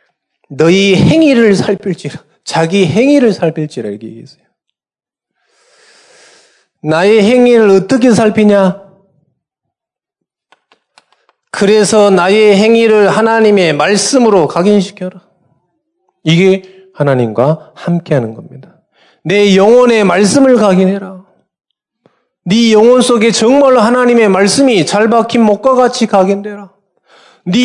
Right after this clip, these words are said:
입술로 계속 그리스도가 고백될 수 있을 만큼 각인해라. 모든 만남에 있을 때 그리스도라고 얘기할 수 있을 정도로 각인시켜라. 물어볼까요? 여러분 언제 복음을 전해봤습니까?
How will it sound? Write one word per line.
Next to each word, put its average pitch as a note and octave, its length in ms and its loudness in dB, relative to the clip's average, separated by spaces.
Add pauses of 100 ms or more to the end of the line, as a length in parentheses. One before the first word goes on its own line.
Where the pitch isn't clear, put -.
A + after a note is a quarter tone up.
입술로 B3 480 0
계속 B3 460 -2
그리스도가 B3 720 0
고백될 A#3+ 540 -2
수 - 140 -4
있을 B3+ 320 0
만큼 A#3+ 400 0
각인해라. F#3 560 -4 (640)
모든 B3+ 440 2
만남에 B3 460 2
있을 A#3+ 320 0
때 B3 140 0
그리스도라고 B3+ 680 0
얘기할 B3+ 460 2
수 C#4+ 100 -2
있을 B3+ 340 0
정도로 B3 680 2
각인시켜라. G3+ 800 -2 (720)
물어볼까요? G3+ 720 0 (260)
여러분 G3+ 260 2
언제 C4+ 460 2
복음을 G3 400 2
전해봤습니까? D#3+ 720 -4